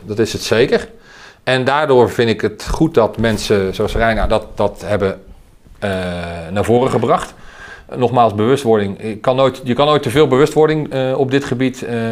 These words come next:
kun je doen. Eh, alleen ik vind het heel belangrijk dat de politiek daarin meegaat. Ik vind het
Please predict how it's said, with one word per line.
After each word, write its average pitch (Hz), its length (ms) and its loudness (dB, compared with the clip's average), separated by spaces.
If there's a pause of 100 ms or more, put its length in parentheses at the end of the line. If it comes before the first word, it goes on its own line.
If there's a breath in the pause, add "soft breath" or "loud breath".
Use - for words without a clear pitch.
(600)
kun 117 140 -4
je 110 160 -2
doen. 139 360 0 (560 loud breath)
Eh, 110 500 2 (180)
alleen 127 300 2
ik 135 140 -2
vind 120 220 -2
het 101 100 -12
heel 113 160 2
belangrijk 113 540 0 (300)
dat 107 260 -6
de 113 60 -8
politiek 117 540 0 (200)
daarin 104 300 -4
meegaat. 110 520 -4
Ik 101 140 -14
vind 110 180 -6
het - 240 -12